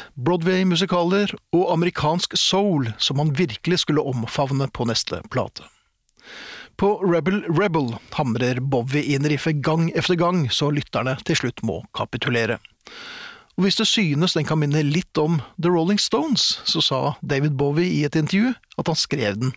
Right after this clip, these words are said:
for å irritere Mick Jagger. Mike Garson er fremdeles med på piano, men har ingen fremtredende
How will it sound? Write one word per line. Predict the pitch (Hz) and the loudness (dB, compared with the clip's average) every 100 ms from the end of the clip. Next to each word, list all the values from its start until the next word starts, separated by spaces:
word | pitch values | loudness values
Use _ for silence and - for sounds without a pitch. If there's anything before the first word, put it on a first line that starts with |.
| - | -8
for | - 139 | -4 -2
å | - | 0
irritere | 139 135 - 123 82 110 113 | 0 0 0 0 0 -2 -4
Mick | 135 90 - - | -4 -6 -6 -6
Jagger. | - 110 - - - _ _ _ - - - - - - | -4 -4 -6 -12 -14 _ _ _ -16 -12 -10 -10 -12 -12
Mike | - 156 190 - | -2 2 2 0
Garson | 190 165 156 - 214 | 0 2 2 2 2
er | 147 | 2
fremdeles | 139 160 139 135 143 - | 0 0 0 0 0 0
med | 143 131 | 0 0
på | 156 147 | -2 0
piano, | 170 156 202 233 127 | 2 4 2 0 -2
men | 131 139 143 | -2 0 0
har | 139 139 - 196 | 0 -2 0 0
ingen | 151 156 190 | 2 2 0
fremtredende | - - 131 147 - - 180 190 175 | -2 -4 0 -2 -2 0 2 2 2